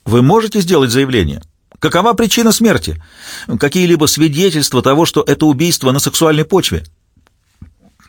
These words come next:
Увёртываясь от наседавших репортёров,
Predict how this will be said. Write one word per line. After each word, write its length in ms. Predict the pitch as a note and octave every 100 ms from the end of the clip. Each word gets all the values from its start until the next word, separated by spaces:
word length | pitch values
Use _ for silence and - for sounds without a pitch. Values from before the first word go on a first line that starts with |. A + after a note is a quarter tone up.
| _
Увёртываясь 720 | G#2+ A2+ C#3 B2 G#2+ G2 F2 -
от 160 | G#2 A2
наседавших 480 | G#2 A2 G2 F2+ G2
репортёров, 720 | E2+ F#2 E2+ D#3+ D3+ -